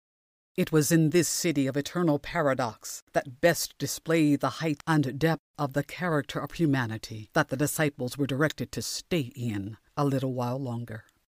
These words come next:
They were to stay in the city of Jerusalem until the ultimate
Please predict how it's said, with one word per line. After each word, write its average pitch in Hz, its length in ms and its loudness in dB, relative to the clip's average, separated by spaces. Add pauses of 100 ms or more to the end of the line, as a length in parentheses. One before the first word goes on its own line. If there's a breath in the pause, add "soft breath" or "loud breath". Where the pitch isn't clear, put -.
They 196 120 6
were 180 140 2
to - 120 -8
stay 220 400 -2
in 185 220 0
the 175 100 -2
city 143 400 -2
of 131 120 -8
Jerusalem 110 680 -6 (260)
until 165 360 2
the 151 160 0 (100)
ultimate 190 480 -2